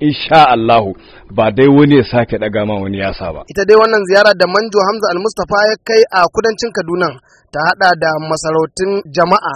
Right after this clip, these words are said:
Speaker 2: Atakar da Kagoro, wanda dukkaninsu ya kiraye-kirayen ya kamata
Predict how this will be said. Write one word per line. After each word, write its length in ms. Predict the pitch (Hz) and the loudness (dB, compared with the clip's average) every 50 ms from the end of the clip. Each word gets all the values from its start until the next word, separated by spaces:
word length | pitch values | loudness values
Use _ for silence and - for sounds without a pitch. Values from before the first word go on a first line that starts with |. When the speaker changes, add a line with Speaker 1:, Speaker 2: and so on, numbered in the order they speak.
| 135 - | -6 -4
Speaker 2:
Atakar 460 | - 190 - - 214 - - 220 202 202 202 - | -4 -4 -2 -4 -6 0 2 2 2 2 0 -2
da 200 | 160 151 165 160 156 147 - | -4 -2 -2 -2 -2 -2 -6
Kagoro, 520 | - 151 147 139 185 196 196 180 147 143 - | -10 -12 -2 4 6 6 6 6 2 -2 -6
wanda 280 | 156 151 156 147 156 143 | -6 -6 -4 -4 -6 -4
dukkaninsu 640 | 143 214 190 _ - 214 190 196 269 294 - - | -4 -6 -6 _ -2 -2 0 0 -2 -2 2 2
ya 80 | 220 214 214 - | 2 2 2 0
kiraye-kirayen 680 | - 196 175 170 180 196 - - 180 165 165 180 180 | -2 -2 -2 0 -2 -2 -4 -2 -2 0 0 0 0
ya 100 | 185 190 | -2 -2
kamata 420 | - - 170 170 165 170 - 175 | -4 -4 -2 -2 -2 -2 -2 -6